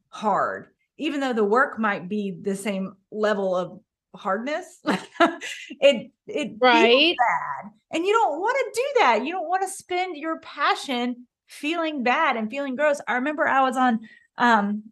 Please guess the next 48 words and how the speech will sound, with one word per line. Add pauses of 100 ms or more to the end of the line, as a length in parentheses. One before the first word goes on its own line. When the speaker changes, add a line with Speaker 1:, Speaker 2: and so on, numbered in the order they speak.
Speaker 1:
I
had
taken
on
a
client.
It
was, (120)
you
know,
back
when
I
very
first
started,
'cause
I
was
like,
"I'm
gonna
help
people
with
their
lives." (800)
All
of
the
people,
Speaker 2:
<laughs>
Speaker 1:
all
of
the
lives.
<laughs> (640)
And,
like,
that
was
it. (120)
That
was, (160)
that
was
my
niche,